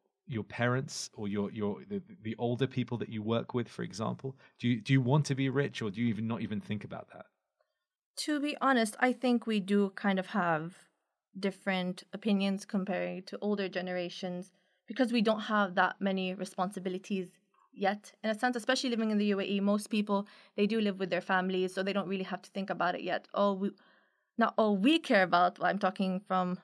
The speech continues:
Speaker 2: my group of friends, is that we're able to sustain ourselves. We don't really think about, "Oh, we need to get rich." We're more invested in our personal development. I know a lot of friends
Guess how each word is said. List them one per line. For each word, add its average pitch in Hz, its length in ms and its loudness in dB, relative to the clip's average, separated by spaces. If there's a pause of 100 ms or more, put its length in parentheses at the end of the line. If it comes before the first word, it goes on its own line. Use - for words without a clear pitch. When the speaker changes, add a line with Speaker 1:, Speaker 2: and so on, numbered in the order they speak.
(140)
Speaker 2:
my 214 200 8
group 185 240 -2
of - 100 -4
friends, 185 320 -2
is 190 120 -6
that 180 240 2 (640)
we're 208 260 4
able 208 600 2
to 208 100 -2
sustain 185 540 -4 (400)
ourselves. - 400 -4
We 214 100 0
don't 214 200 2
really 202 280 2
think 190 300 -2
about, 175 480 0 (760)
"Oh, 196 180 6
we 190 200 2
need 180 180 0
to 202 80 -6
get 190 180 -2
rich." 165 260 -4
We're 208 180 2
more 208 460 2
invested 202 600 0
in 190 260 -2 (320)
our 202 160 6
personal 185 440 -2
development. 180 640 -4 (420)
I 208 180 4
know 208 180 6
a 196 60 8
lot 196 240 4
of 202 80 -2
friends 202 560 4